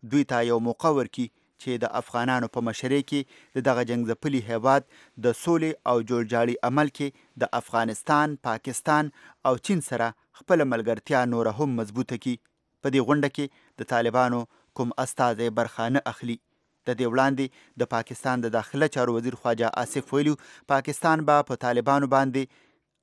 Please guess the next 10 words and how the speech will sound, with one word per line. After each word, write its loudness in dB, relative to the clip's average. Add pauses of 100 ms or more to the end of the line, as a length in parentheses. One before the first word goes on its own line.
افغان 0 (300)
خبرو 2 (100)
اترو -2
کې -6 (340)
د 6
خپل 0
وس -2
مطابق -4 (420)
دباو 4
اچوي -6